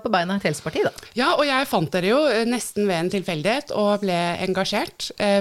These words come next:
Speaker 2: veldig, helt fra starten av, og det har jo vært kjempespennende. Nå synes jeg jo faktisk det er gøy. Jeg var livredd i, eh,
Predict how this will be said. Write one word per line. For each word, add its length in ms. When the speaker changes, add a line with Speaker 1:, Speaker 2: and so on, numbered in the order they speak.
Speaker 2:
veldig, 380
helt 300
fra 180
starten 320
av, 160
og 160
det 80
har 160
jo 80
vært 160
kjempespennende. 880
Nå 160
synes 160
jeg 80
jo 80
faktisk 320
det 160
er 160
gøy. 160
Jeg 160
var 100
livredd 560
i, 240
eh, 160